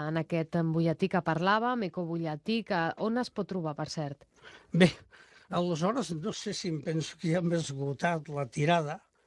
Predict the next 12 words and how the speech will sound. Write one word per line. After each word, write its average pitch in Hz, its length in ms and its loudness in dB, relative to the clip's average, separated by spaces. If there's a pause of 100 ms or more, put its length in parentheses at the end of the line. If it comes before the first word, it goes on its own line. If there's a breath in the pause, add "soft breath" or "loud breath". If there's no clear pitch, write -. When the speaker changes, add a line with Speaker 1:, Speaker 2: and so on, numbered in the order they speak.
(460 soft breath)
Speaker 2:
Eh, 131 560 -8
potser 147 320 -4
és - 100 -8
una 143 160 -2
qüestió 151 400 -2
de 147 140 2
preguntar-se 147 800 0
si 135 240 -6
per 135 220 -4
alguns 135 680 -4
altres 135 420 -2
indrets 156 640 2